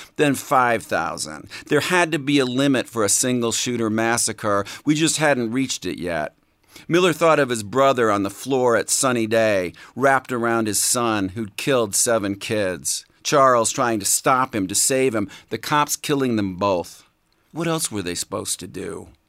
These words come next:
All Miller could do was protect Carlene, which might be impossible, but he'd try. It seemed like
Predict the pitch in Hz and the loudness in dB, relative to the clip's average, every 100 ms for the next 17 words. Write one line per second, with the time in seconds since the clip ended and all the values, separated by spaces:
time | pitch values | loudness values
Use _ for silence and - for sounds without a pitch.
0 | _ - - 175 180 175 180 170 151 143 | _ -20 -2 4 6 6 4 2 0 -2
1 | 110 139 131 113 120 - 135 - - 131 | 0 2 2 -2 -4 -2 -2 -2 0 2
2 | 123 127 135 123 107 - 143 135 156 143 | 2 2 0 0 -4 -6 -4 2 2 2
3 | 139 131 117 - 135 135 104 90 80 - | 0 0 0 0 2 2 -2 -4 -6 -8
4 | - 123 120 101 - 123 101 90 - _ | -6 -4 -4 -4 0 2 2 0 -6 _
5 | _ _ _ 147 - 208 208 175 147 | _ _ _ -4 0 2 2 4 2